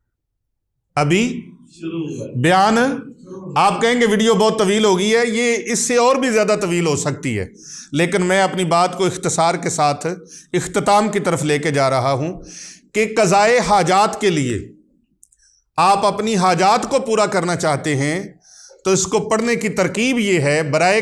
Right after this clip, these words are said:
Speaker 1: कज़ाए हाजात, हर रोज़ इशा की नमाज के लिए जब खड़े हों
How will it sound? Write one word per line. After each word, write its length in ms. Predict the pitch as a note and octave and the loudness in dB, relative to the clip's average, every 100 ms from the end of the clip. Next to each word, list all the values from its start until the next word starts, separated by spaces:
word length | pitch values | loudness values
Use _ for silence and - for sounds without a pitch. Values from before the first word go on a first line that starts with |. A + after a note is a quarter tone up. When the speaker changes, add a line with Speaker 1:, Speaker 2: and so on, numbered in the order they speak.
| A3 | 0
Speaker 1:
कज़ाए 460 | F#3 D3+ E3+ F#3+ F#3 | 0 2 0 0 0
हाजात, 640 | D#3 D#3 D3 D#3 D#3 - _ _ _ A#2 A#2+ A#2 A2+ _ _ - _ - _ _ _ - | 0 0 2 0 -2 -8 _ _ _ -20 -20 -20 -20 _ _ -20 _ -20 _ _ _ -8
हर 300 | E3+ G#3 C4 | 0 2 4
रोज़ 420 | A#3+ A#3 B3 G#3 A#3+ | 4 4 4 0 -4
इशा 280 | G3+ A3+ C4 | -4 0 2
की 160 | B3+ A#3 | 0 -2
नमाज 360 | G#3+ F#3 G#3 G#3 | 0 2 0 0
के 120 | A#3 | -2
लिए 160 | A#3 A3 | -2 0
जब 220 | G#3+ F3 | -2 -4
खड़े 260 | - G3+ A#3+ | -2 0 0
हों 320 | F3+ F#3 F3+ | 0 -2 -4